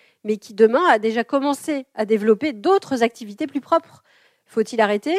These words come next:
et donc couper finalement l'herbe sous le pied de ces élèves qui sont en train de changer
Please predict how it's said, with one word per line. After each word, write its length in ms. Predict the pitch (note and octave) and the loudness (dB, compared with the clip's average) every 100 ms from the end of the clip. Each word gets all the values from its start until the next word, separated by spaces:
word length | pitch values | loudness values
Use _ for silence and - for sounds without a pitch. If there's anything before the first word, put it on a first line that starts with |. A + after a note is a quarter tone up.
| A4+ - | -4 -8
et 100 | G3 | -4
donc 200 | A3+ G#3+ | -4 -6
couper 340 | A3 A#3+ A#3+ | -8 -2 -2
finalement 380 | A3+ G#3 G#3 G#3 | 0 -4 0 2
l'herbe 340 | G#3+ C#4 A#3+ | 2 2 0
sous 180 | A3+ B3+ | -8 -4
le 120 | A3 | -4
pied 260 | A3 - B3+ | -4 -6 -4
de 100 | A3 | -4
ces 240 | - G3+ | -4 -2
élèves 200 | G#3 A#3 | 0 0
qui 120 | - | -2
sont 120 | - G#3+ | -4 -4
en 80 | |
train 160 | G3+ G#3+ | -2 -6
de 60 | G#3 | -6
changer 340 | A3 A3+ | -4 -2